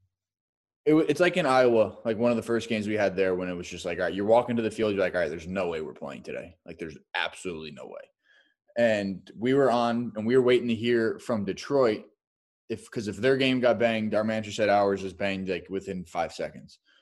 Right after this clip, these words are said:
So, like, we're kinda sitting there, sitting there, sitting there. And I get up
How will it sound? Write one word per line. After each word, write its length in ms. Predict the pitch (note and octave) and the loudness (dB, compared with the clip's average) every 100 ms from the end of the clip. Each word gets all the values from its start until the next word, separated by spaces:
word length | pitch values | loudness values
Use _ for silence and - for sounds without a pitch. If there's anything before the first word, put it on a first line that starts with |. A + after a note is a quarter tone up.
| _ _ _ _ | _ _ _ _
So, 160 | - G2+ | -4 -2
like, 120 | F2+ | 0
we're 120 | F#2+ | -4
kinda 240 | A2+ A#2 | -2 -2
sitting 260 | G#2 A#2 G2+ | 0 -2 0
there, 160 | G#2+ G2+ | -2 -2
sitting 220 | A#2 G#2+ | -4 -4
there, 120 | G#2 | -4
sitting 280 | G2+ A2 G2+ | -2 -4 -2
there. 340 | G2+ G2 F#2+ - _ _ _ _ _ - | 0 -2 -4 -16 _ _ _ _ _ -12
And 100 | A#2+ | -4
I 140 | A#2 B2+ | -2 2
get 160 | B2 | 4
up 240 | A2+ G#2+ | 4 4